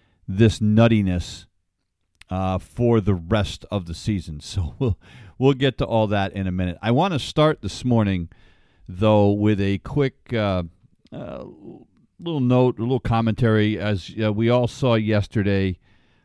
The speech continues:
uh, Carl Nassib, the defensive lineman for the Las Vegas Raiders, uh, came out yesterday in a, uh, one-minute video. Actually, it was on Monday. He came out and, uh, it announced to the world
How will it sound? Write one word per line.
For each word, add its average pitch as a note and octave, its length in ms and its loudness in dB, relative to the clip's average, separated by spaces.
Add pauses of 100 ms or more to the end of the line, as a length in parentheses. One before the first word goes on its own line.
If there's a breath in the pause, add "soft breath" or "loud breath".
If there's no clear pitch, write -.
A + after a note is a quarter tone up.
uh, G2 140 -6
Carl B2+ 320 0
Nassib, A#2 760 -2
the G2+ 260 -2
defensive G2 600 -4
lineman G2 520 0
for G2+ 560 -2
the F2+ 460 -6
Las F#2 340 -4
Vegas G2 480 -4
Raiders, E2+ 560 -8 (760)
uh, E2+ 280 -8
came B2 280 2
out G#2+ 300 2
yesterday F#2+ 920 0 (240)
in G2+ 160 -2
a, F#2 360 -2
uh, E2+ 60 -2
one-minute G#2 520 0
video. F2+ 560 -2 (1200)
Actually, A#2+ 220 -4
it G#2 40 -6
was F#2 100 -4
on F#2 140 0
Monday. F#2 340 0
He F2+ 80 -2
came G#2 260 0
out F#2 300 0
and, F#2 440 -4
uh, F#2 40 -6
it F#2+ 480 -6
announced G#2 380 -4
to A#2+ 60 -4
the A2 80 2
world F#2+ 440 2